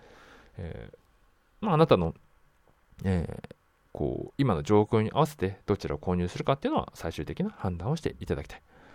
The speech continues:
まあ、特典のライティングサクセスロードツー、タイトルの力、ライティングサクセスロードは、まあ、通常版にもついているんで、えー、安心していただきたい。えー、まだまだ、えー、質問もいただいているんだけども、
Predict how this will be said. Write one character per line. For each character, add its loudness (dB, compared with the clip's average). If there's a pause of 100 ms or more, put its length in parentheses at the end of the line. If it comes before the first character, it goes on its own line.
(140)
ま -4
あ、 0
特 2
典 2
の 2 (260)
ラ 4
イ 4
テ -2
ィ 0
ン -2
グ 0
サ -4
ク -18
セ -6
ス -8
ロ 0
ー -6
ド -4
ツ 0
ー、 4
タ 0
イ 2
ト -2
ル -4
の -8
力、 0 (120)
ラ 0
イ -2
テ -4
ィ -2
ン -4
グ -10
サ -10
ク -18
セ -8
ス -8
ロ 4
ー 2
ド 2
は、 2 (160)
ま -4
あ、 2
通 2
常 6
版 4
に 2
も 0
つ 0
い -2
て -10
い -6
る -2
ん -2
で、 -2 (120)
え -6
ー、 -6
安 -4
心 -8
し -10
て -4
い -10
た -6
だ -4
き -10
た -14
い。 -18 (2000)
え -2
ー、 2
ま 6
だ 10
ま 12
だ、 2
え -2
ー、 -12
質 -10
問 0
も 6
い 4
た 6
だ 8
い 6
て 2
い -2
る -2
ん -4
だ -2
け -6
ど 4
も、 6